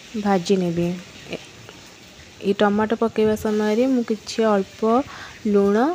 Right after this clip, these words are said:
ଆଉ ହଳଦୀ ପକାଇ ନେବି। ଆପଣ ଅଳ୍ପ ପକାଇବେ, କାରଣ ଆମେ ପରିବା ପକାଇଲା ପରେ ମଧ୍ୟ ଆଉ ଟିକେ ଲୁଣ ହଳଦୀ ପକାଇବା। ଏଠି ଟମାଟୋଟା ମେଲ୍ଟ କରିଯିବ, ସେଥିପାଇଁ ମୁଁ ଏଠି ଲୁଣ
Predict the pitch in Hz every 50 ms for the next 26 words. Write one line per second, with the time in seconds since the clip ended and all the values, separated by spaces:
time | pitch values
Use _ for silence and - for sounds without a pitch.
0 | 359 - - - - - 214 196 202 196 196 196 190 190 190 190 190 - 262 262
1 | - 226 - - 202 190 190 190 190 185 180 196 226 277 349 - - - - -
2 | - - - - 214 208 - 233 240 247 247 247 240 220 202 202 202 214 208 202
3 | 214 208 208 208 - 254 247 247 240 233 - - 214 208 208 208 233 262 262 254
4 | 240 233 233 233 233 233 233 - 214 202 202 202 208 220 220 220 - 220 - -
5 | 220 214 220 220 - - 214 208 214 214 220 214 214 240 247 240 220 220 214 214
6 | 214 214 202 202 202 208 208 208 208 202 196 - 196 196 - - 196 190 190 196
7 | 196 240 285 311 277 247 - 247 233 - 208 202 196 202 214 220 226 220 - 233
8 | 233 226 233 226 208 196 196 202 208 - - 214 208 214 214 208 214 220 240 277
9 | 311 311 - - - - - - - - - 214 202 - 220 214 233 240 254 262
10 | 254 233 220 - 220 214 208 208 208 208